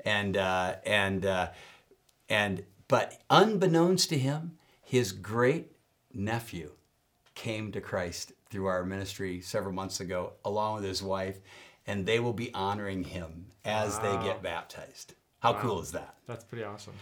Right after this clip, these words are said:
Speaker 1: So to answer your question,
Speaker 2: Yeah.
Speaker 1: because baptism is a picture of the new life we have, we
Speaker 2: Yeah.
Speaker 1: love to put some baptism. Not too many, just, uh,
Speaker 2: Yeah.
Speaker 1: it's more the symbol, of course, it is a symbol, but I mean, we,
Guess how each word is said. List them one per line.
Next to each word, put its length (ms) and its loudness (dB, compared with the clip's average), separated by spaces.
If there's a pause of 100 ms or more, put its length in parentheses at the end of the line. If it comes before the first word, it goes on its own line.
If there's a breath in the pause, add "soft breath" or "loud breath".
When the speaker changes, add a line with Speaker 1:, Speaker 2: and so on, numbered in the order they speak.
(160 loud breath)
Speaker 1:
So 200 12
to 80 8
answer 280 8
your 80 4
question, 400 4
Speaker 2:
Yeah. 100 -8
Speaker 1:
because 540 4
baptism 920 0
is 220 0
a 80 -2
picture 420 2
of 120 -2
the 60 -2
new 180 -2
life 280 -2
we 120 -4
have, 280 -4
we 100 -6
Speaker 2:
Yeah. 80 -4
Speaker 1:
love 180 -4
to 40 -14
put 300 -10
some 120 -10
baptism. 360 -6
Not 160 4
too 100 2
many, 400 6 (200 loud breath)
just, 300 0 (140)
uh, 60 0
Speaker 2:
Yeah. 60 4
Speaker 1:
it's 200 0
more 160 10
the 120 8
symbol, 360 8
of 120 4
course, 140 0
it 120 8
is 80 10
a 100 4
symbol, 380 6
but 120 2
I 40 0
mean, 160 -2
we, 180 0